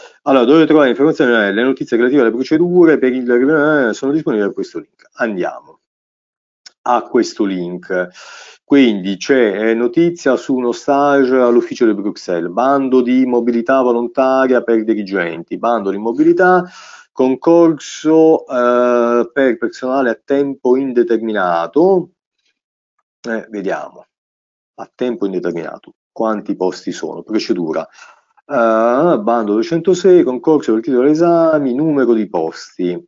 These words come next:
uno. Ah, va bene, era solo u-, uno.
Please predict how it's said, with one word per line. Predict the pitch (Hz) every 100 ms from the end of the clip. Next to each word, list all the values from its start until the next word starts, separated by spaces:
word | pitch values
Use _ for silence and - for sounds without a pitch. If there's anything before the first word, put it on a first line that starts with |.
| -
uno. | 123 98 87 85 85 _ _ _
Ah, | - - _
va | - 82
bene, | 78 90
era | 95
solo | - 98 92 90 _
u-, | 117 107 - - 92
uno. | 90 85